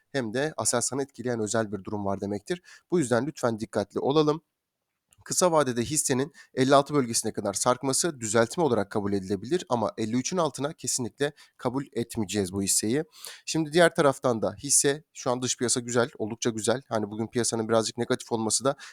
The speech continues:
endeksin beş bin dört yüz bölgesinde önemli bir destek oluşturmaya çalışmasından kaynaklanıyor olabilir diye değerlendiriyorum. Çünkü burası bizim size hatırlattığım çok önemli bir nokta. Yani beş bin dört yüz üzerinde kalmak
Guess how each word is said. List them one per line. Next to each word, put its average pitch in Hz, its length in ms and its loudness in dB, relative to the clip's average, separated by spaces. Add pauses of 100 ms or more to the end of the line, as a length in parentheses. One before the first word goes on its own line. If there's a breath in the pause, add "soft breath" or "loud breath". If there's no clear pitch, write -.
(100)
endeksin 113 400 -2
beş 131 200 2
bin 120 100 -6
dört 127 220 0
yüz 120 100 -8
bölgesinde 113 480 0
önemli 120 380 -2
bir 135 140 -6
destek 117 280 -4
oluşturmaya 110 420 -2
çalışmasından 113 560 0
kaynaklanıyor 117 680 2
olabilir 127 460 4
diye 104 160 2
değerlendiriyorum. 104 600 0
Çünkü 151 280 -4 (300 loud breath)
burası 156 300 2
bizim 156 240 2 (340 soft breath)
size 135 160 0
hatırlattığım 143 640 2
çok - 220 -4
önemli 135 300 2
bir 120 60 0
nokta. 110 240 2
Yani 110 220 2
beş 135 220 0
bin 127 80 0
dört 135 220 2
yüz 127 60 -6
üzerinde 117 300 0
kalmak 135 380 2